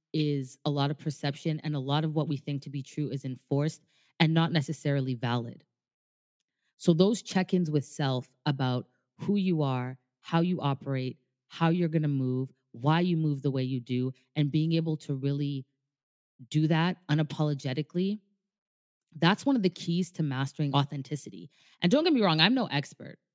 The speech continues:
I'm not gonna say that I have authenticity figured out in the sense that I could teach a master class, but what I do know is that when you interact with me, when you meet me,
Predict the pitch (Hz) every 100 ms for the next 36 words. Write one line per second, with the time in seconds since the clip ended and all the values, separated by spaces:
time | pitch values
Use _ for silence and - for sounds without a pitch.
0 | _ _ 170 196 226 214 208 175 170 151
1 | 147 147 147 139 127 - 143 147 143 147
2 | 147 131 - 135 131 127 127 123 131 127
3 | - 127 123 - _ _ _ 143 151 143
4 | 160 135 127 127 151 165 - 110 117 -
5 | 135 147 135 123 180 190 156 135 120 131
6 | 120 - _ _ _ _ - 170 214 208
7 | 196 160 160 160 - 156 143 139 139 131
8 | 131 139 135